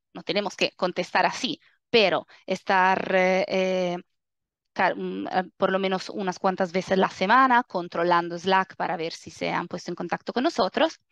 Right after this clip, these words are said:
Y lo que sí, eh, es un requerimiento, eh, obligatorio es completar los cursos de formación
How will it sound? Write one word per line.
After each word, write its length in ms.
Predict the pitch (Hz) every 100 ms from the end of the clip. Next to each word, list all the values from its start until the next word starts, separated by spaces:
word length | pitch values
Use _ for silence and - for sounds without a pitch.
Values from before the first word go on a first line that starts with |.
| - - -
Y 240 | - 285 -
lo 160 | - 208
que 100 | 202
sí, 320 | - 233 226 - - - -
eh, 500 | 208 196 190 185 185 - _ -
es 220 | 202 -
un 160 | 196 190
requerimiento, 1080 | 190 196 185 185 190 190 180 196 175 180 185 - -
eh, 280 | 190 185 180
obligatorio 720 | 185 180 190 254 269 262 277 330
es 140 | 220
completar 460 | - 240 320 185 185
los 200 | 214 -
cursos 680 | 180 170 - 180 175 -
de 80 | 170
formación 720 | 180 165 147 - 156 135 165